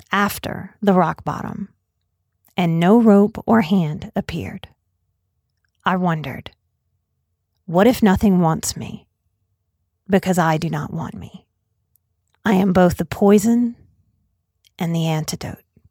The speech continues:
I can't imagine that there is a highly sensitive person alive who has not had this experience of hitting an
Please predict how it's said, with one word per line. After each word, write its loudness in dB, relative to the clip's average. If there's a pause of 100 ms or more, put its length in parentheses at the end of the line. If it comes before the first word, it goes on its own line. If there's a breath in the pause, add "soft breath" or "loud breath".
(840)
I 0
can't 2
imagine 4
that -2
there -2
is -2
a -6
highly 2
sensitive -2
person -2
alive -6 (1400)
who 4
has 4
not 2
had -2
this -2
experience -6 (1160)
of -2
hitting 2
an 0